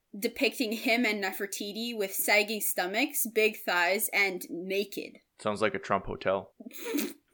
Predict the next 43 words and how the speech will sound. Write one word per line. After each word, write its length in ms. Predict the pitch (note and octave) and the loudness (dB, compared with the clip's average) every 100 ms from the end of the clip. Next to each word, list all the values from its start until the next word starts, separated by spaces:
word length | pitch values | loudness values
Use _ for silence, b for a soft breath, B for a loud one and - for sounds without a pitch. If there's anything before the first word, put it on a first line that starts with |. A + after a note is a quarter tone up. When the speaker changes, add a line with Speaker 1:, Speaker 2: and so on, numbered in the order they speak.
| - | -2
Speaker 1:
It's 140 | C#4 | 4
like 100 | D4+ | 4
a 40 | - | 4
brothel. 640 | E3+ F3+ - A3+ G#3 D4 E4+ | -2 -2 0 2 4 2 0
<laughs> 160 | F3+ - | -6 6
Speaker 2:
Yeah, 160 | - A#2+ | 10 12
it, 220 | A#2+ C#3 | 10 6
it's, 180 | C#3 - | 2 4
it's 200 | C3+ C3+ | 2 2
just 240 | C#3+ C3+ - | -2 -2 2
classic, 560 | A2+ A2 A2+ B2 A#2 | 6 6 6 0 2
like, 240 | A#2 G2+ - _ _ _ _ _ _ _ | 2 2 0 _ _ _ _ _ _ _
over-the-top 720 | A#2 G#2+ A2+ G#2+ G#2 G#2 G2+ | 4 4 4 2 6 6 6
opulence 560 | G2 G2 A2 G2 F#2 - | 4 2 2 -6 -6 -10
of 80 | G#2 | -8
somebody 340 | G#2+ G2 G2 | -4 -2 -2
who 120 | G2 | -2
has 240 | F#2+ F#2+ G#2 | -2 -2 -4
no 140 | G2 | -8
taste, 520 | - - - - - _ - | -4 -4 -4 -8 -20 _ -8
right? 220 | F#2+ G2+ - _ _ - | -4 -4 -6 _ _ -2
Speaker 1:
But 140 | C4 | 2
Speaker 2:
It's 80 | B3+ | 6
Speaker 1:
that's 220 | C#4 G4 | 6 6
Speaker 2:
like 100 | A4 | 4
Speaker 1:
kinda 140 | F4+ F#3+ | 4 2
weird, 300 | A#3 G#3 F#3 | 2 2 2
right? 320 | E3 G3 B3 - | 0 0 0 0
Imagine, 500 | A#3 G#3+ A3+ D#4 D#4 | 2 4 4 8 8
like, 260 | C4 A#3 - A3 | 8 4 -4 -4
the 80 | |
Queen 320 | A3 - A3+ A3 | -4 -4 -2 -2
of 100 | - | -2
England 600 | F3+ G3 G3+ A3 F3 F3 | -4 -2 0 -2 -6 -8
being 280 | G3+ G3+ | -4 -4
depicted, 540 | F#3 F#3 G3 - G3 G3 | -6 -4 -4 -2 -2 0
like, 220 | F#3 F3+ - | -2 -2 -2
in 160 | G3+ | -2
her 120 | G#3 F#3+ | -2 -4
portrait 460 | - F#3 - G3+ | -4 -4 0 2
as, 180 | F#3 F3+ | 2 0
like, 180 | F3 E3 | -4 -4
naked. 480 | E3+ E3+ G3+ G#3+ | -6 -6 -6 -6